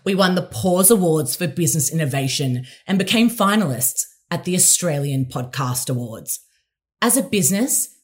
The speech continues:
we have team members and clients across Australia, with our H Q based here in Melbourne. It's been one hell of a ride over the past four years, but I wouldn't take back a thing, not even the string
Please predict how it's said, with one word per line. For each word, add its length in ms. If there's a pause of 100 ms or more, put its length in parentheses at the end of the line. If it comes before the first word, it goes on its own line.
(100)
we 100
have 140
team 300
members 640
and 160
clients 680
across 460
Australia, 640 (300)
with 120
our 140 (140)
H 400
Q 420 (140)
based 320
here 220
in 100
Melbourne. 520 (680)
It's 220
been 300
one 160
hell 400
of 100
a 100
ride 520 (300)
over 200
the 120
past 460
four 160
years, 460 (360)
but 120
I 80
wouldn't 320
take 240
back 180
a 60
thing, 540 (280)
not 220
even 360
the 80
string 800